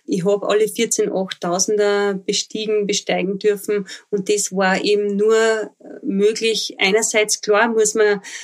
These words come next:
die wichtigen Voraussetzungen mitbringen. Das ist eh selbstverständlich. Aber neben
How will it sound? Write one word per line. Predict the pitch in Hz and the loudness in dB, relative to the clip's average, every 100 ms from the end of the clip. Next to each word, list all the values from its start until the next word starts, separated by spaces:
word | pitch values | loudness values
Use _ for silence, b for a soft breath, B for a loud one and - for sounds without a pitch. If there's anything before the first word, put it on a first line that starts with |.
| B _ | B _
die | 208 208 208 208 175 151 | -2 2 4 2 0 -4
wichtigen | - 202 220 - 214 214 | -6 -4 -4 -4 -4 -2
Voraussetzungen | 208 190 180 208 - 220 - 214 208 202 202 | 0 0 0 2 0 0 0 2 2 2 0
mitbringen. | 214 247 - 202 185 | -2 -4 -2 0 2
Das | 185 - | 0 -4
ist | 208 | -6
eh | - 202 | -2 0
selbstverständlich. | 214 214 190 - 208 196 185 180 - 185 - | 0 0 -4 -6 -6 -4 -4 -4 -6 -8 -6
Aber | 202 202 202 | -2 2 2
neben | 202 196 208 247 247 233 | 2 0 0 2 0 -2